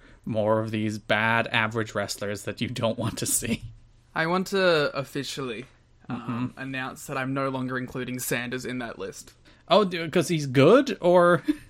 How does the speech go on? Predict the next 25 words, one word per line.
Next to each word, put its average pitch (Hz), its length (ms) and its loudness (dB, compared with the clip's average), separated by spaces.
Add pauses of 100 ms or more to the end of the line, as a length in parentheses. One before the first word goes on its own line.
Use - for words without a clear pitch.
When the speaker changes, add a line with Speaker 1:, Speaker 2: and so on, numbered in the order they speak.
(540)
Speaker 2:
Yeah. 202 300 4 (360)
He, 185 180 2
he's, 175 220 0
he, 190 280 -4
he, 220 460 2 (320)
he's 254 160 0
not 339 320 2
good, 180 440 6 (260)
Speaker 1:
Mm-hmm. 113 280 -2 (200)
Speaker 2:
but 160 300 6 (260)
he's 175 300 -2
better 214 440 6
than 170 460 2
Gilberti 147 840 4
and 123 220 -6
Flair. 120 500 -4 (160)
So - 180 -2
I 147 60 6
don't 180 200 6
wanna 165 320 2 (320)
lower 160 440 8
him 147 220 2
to 143 80 -6
those 135 240 0
standards. 127 720 -4